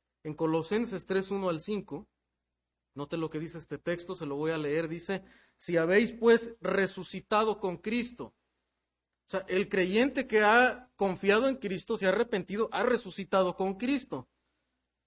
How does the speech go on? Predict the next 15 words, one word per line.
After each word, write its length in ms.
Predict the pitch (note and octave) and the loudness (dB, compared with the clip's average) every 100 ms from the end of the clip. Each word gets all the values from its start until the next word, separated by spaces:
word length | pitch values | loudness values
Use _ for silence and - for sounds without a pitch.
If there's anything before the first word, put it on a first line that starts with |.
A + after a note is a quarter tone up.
| - | -6
Dice, 220 | F#3+ A3+ | 2 4
"Buscad 840 | B3 C4 - - C4 C#4+ A#3 B3+ | 6 4 0 2 4 6 6 4
las 240 | A3 G#3+ - | 4 2 2
cosas 380 | A3 G#3+ A#3 G#3+ | -2 0 0 2
de 100 | C4+ | 2
arriba, 520 | B3+ G#3 G3 B3 A#3 | 4 0 0 0 0
donde 380 | G3+ G3 F3 - | 0 -2 -4 -4
Cristo 840 | G#3 A3 - - A#3 A#3 A#3 - _ _ _ _ - | -2 -2 -2 2 6 4 2 -10 _ _ _ _ -4
está 320 | F#3+ - G3+ | -4 0 0
sentado 500 | A#3 A3+ A3+ G3+ G3+ | 2 0 2 2 4
a 60 | G3 | 4
la 120 | F3 | 2
diestra 380 | G3 G#3 A3 G3 | 2 0 0 -2
de 80 | |
Dios". 260 | G3+ C4+ - | 0 0 0